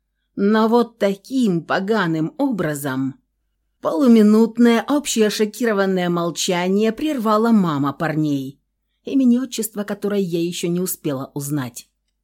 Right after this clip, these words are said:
«Тома, ты чего болтаешь-то?» Торопливо двинулась она мне навстречу, раскидывая руки и явно тоже намереваясь обнять. «Обознались вы с Петром, небось. Надо же такое придумать.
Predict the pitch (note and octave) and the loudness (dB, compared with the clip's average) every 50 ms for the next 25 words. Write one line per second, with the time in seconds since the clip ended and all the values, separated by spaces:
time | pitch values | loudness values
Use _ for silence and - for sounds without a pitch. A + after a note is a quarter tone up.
0 | _ _ - - G4 B3+ G#3+ A3 A3+ A#4 A#4+ - F4+ C#4 C4 G3 F#3 F3 F3+ F3 | _ _ 2 4 6 6 6 4 2 2 2 2 4 4 4 4 2 0 -2 -2
1 | - - C3+ C#3+ D3 C#3 - - - - C#3+ C#3 - - _ _ _ _ _ _ | 0 -2 -2 0 -2 -4 -6 -4 -4 -6 -6 -8 -10 -16 _ _ _ _ _ _
2 | _ _ _ _ - C4 D#4 D#4+ D#4+ D#4 - A3 A3 G3+ E3+ F3 F3+ E3 D#3+ G3 | _ _ _ _ 0 2 2 2 0 2 4 4 4 4 4 2 0 2 2 2
3 | F#3 E3+ D#3+ E3 D#3+ - - G3 F#3 F#3 E3+ E3+ E3+ D#3+ D#3+ E3 D#3 - - - | 2 2 0 -2 -4 -4 -2 0 0 2 2 2 2 2 0 0 -2 -4 -4 -2
4 | B3+ B3+ C4 B3+ - C4+ C4 C#4+ D4 - - - A3 F3+ F#3 F3+ F3+ F3 F3+ G3 | -2 -2 -2 -2 -2 0 0 0 0 0 -2 -2 -2 0 2 2 2 2 0 0
5 | B3 A#3 - - C#4 C#4+ - E4 C#4+ C4+ B3+ A#3 A#3 A#3+ B3 B3 - G3+ F3 D#3+ | -2 -2 -2 -2 -2 0 0 0 0 0 2 2 2 0 0 0 -2 -2 -2 0
6 | D3 D#3+ D#3 D#3 E3 F3 F3 F3 D#3+ C#3 C3 C3+ C3 - - - D#3+ D3+ D#3 D3+ | -2 -2 -2 0 0 0 0 0 -2 -2 -4 -6 -8 -8 -6 -6 -6 -4 -4 -4
7 | C#3+ B2+ B2 - - - _ _ _ _ _ _ _ _ _ - A#4+ A4+ D#4+ C4+ | -4 -4 -6 -12 -16 -20 _ _ _ _ _ _ _ _ _ -2 2 4 4 6
8 | A#3+ G#3+ A3 G#3+ G3+ G#3 G3 - G3+ G#3 G3+ - A3 G#3 G#3+ G3+ F#3+ F#3+ G3 G3 | 6 6 4 6 4 4 4 2 0 0 0 0 0 2 2 2 4 4 4 2
9 | F#3+ E3 F#3 F#3+ F#3+ F#3+ - - - _ _ _ - G#3+ C#4+ E4+ G#4 G#4+ A3+ G3 | 2 2 2 2 2 0 -2 -6 -12 _ _ _ 6 6 8 8 6 4 2 0
10 | F3 E3 F3+ F3+ - F#3 F3+ - F4 D4 G3 - F#3 F#3 F3 E3 E3+ D#3+ D#3 D3+ | 0 0 -2 -2 -2 -4 -2 -2 -2 -2 0 -2 -2 -2 -2 -2 -2 -2 -2 -2
11 | D3+ D3 - - | -4 -6 -8 -14